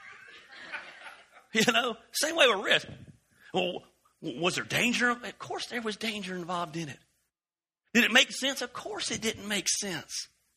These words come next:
It's a risk. And at the end of your life, there'll be two types of people, those who are willing to take a risk and those who weren't willing to take a risk.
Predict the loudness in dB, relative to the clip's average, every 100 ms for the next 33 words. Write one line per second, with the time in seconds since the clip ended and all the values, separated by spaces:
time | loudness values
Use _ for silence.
0 | _ _ -6 -4 -2 -4 -4 -2 -2 -2
1 | -6 -8 -12 _ _ _ _ _ _ _
2 | -4 0 4 4 4 4 4 4 2 2
3 | 4 4 2 2 0 2 0 -2 2 0
4 | 2 -2 -4 -2 -2 0 -2 0 -2 -2
5 | 2 2 2 -2 -4 -6 -8 -10 _ _
6 | -20 -10 0 2 2 0 -2 -4 -2 0
7 | 0 -4 -20 -6 -4 -2 2 0 0 -6
8 | -8 -10